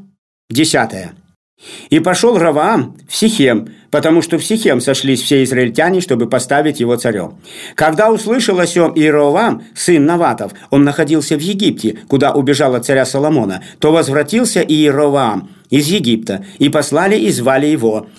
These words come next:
И пришел Иеровоам и весь Израиль, и говорили Иеровоаму так: «Отец твой наложил на нас тяжкое иго, но ты облегчи жестокую работу отца твоего и тяжкое иго, которое он наложил на нас,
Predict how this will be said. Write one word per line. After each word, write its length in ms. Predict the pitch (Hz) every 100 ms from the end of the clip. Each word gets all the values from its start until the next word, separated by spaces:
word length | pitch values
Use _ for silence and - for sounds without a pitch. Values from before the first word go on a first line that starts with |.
| -
И 100 | 156
пришел 360 | 165 170 214 233
Иеровоам 540 | 185 175 170 151 185
и 100 | 170
весь 240 | 151 151 135
Израиль, 400 | 117 131 151 156
и 80 | 147
говорили 420 | 135 127 143 170
Иеровоаму 560 | 151 127 117 120 139 131
так: 300 | 107 90 - - -
«Отец 400 | 143 135 202 226
твой 200 | 190 196
наложил 420 | 175 170 147 196
на 120 | 190 156
нас 240 | 165 170
тяжкое 420 | 156 151 156 160
иго, 440 | 139 147 120 101 - -
но 160 | 135 170
ты 160 | 185 208
облегчи 500 | 196 208 202 240 226
жестокую 480 | 160 170 123 135
работу 360 | 143 147 135 131
отца 280 | 139 - 123
твоего 440 | - 117 113 107 - -
и 100 | 156
тяжкое 420 | 170 151 - 160
иго, 220 | 139 120
которое 340 | 113 131 143 135
он 80 | 139
наложил 380 | 147 151 135
на 140 | 117 123
нас, 260 | 110 98